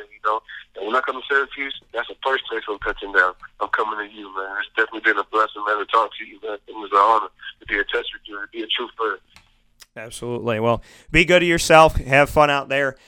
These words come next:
Speaker 2: in Denver. Keep doing what you're doing, and, uh, and th-, those words mean the world. So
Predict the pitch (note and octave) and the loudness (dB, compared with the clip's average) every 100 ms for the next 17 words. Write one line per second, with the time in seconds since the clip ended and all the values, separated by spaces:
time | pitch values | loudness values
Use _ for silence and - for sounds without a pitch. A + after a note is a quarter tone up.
0 | _ - C3 C3+ C3+ C3 B2 C#3+ B2+ C3+ | _ -4 0 2 4 2 0 0 0 2
1 | C3 B2+ B2 B2+ C3 B2+ B2+ B2+ A#2+ A#2 | 2 2 0 -2 0 2 0 -2 -4 -4
2 | A#2 A2+ A2 A#2 B2 B2 - C3+ C3 C3 | -2 -2 -2 -2 -2 0 2 2 2 2
3 | B2+ A#2+ C3 B2+ B2+ A#2+ G#2+ - B2 A2+ | 0 0 -2 0 2 2 0 -2 0 -2